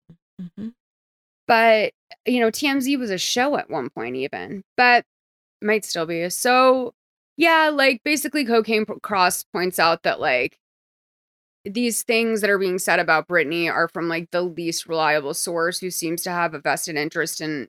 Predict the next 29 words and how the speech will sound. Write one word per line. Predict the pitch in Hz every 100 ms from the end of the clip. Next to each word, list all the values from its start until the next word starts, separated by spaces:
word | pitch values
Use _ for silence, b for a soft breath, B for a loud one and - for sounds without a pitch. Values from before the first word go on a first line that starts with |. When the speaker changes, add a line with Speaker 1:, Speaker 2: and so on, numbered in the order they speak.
| -
Speaker 2:
repeating | 165 - 160 156 151
whatever | 156 143 127 135 180 _ _ _ _ _ _ _ _ _ _ _ - _
this | 123 190 190 -
person, | 196 175 175 160 151 175 -
these | 175
people | - 190 170 147 123 160 _ -
are | 170
giving | 165 160 147 110
them. | 110 139
I, | - 208 -
I | 226
don't | 233 214
think | 196
it's, | 180 -
like, | 165
Jamie | 165 180 170 170 165
himself | 165 120 151 147 - -
calling | - 143 151
them | 147 139
up. | 127 -
I | 156
think | 160
it's | 147
probably, | - 117 127 123
like, | 120
Lou | 143 120
Taylor | - 87 101 92
or | 92
something. | - 82 - - 82